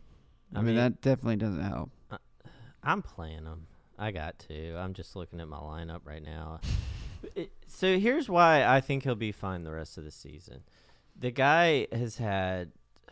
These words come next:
Speaker 2: wh-, wh-, what does he have the past? Him and, him and Davante Adams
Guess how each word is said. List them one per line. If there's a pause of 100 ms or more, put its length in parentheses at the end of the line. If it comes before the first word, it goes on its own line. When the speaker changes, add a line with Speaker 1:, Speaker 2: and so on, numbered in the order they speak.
(640)
Speaker 2:
wh-, (120)
wh-,
what
does
he
have
the
past?
Him
and, (180)
him
and
Davante
Adams